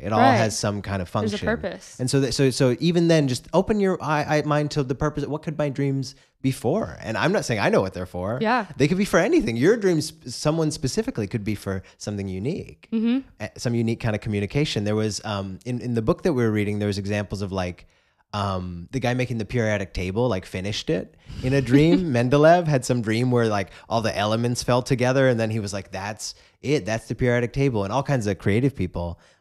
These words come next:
Speaker 1: um, have found a lot of different things in their dreams. But just the thought that there's, even if you wanna measure things in, like,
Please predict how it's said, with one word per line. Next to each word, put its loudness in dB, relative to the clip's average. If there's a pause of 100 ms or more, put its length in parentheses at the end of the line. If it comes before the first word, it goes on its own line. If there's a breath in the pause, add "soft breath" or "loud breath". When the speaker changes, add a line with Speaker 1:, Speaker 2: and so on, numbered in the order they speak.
(120)
Speaker 1:
um, -2
have -4
found -2
a -8
lot 0
of -2
different -10
things -10
in -8
their -6
dreams. -8
But -10
just -8 (260 soft breath)
the -6
thought 0
that -6
there's, -2
even -2
if -10
you -4
wanna -4
measure -8
things -8
in, -12
like, -14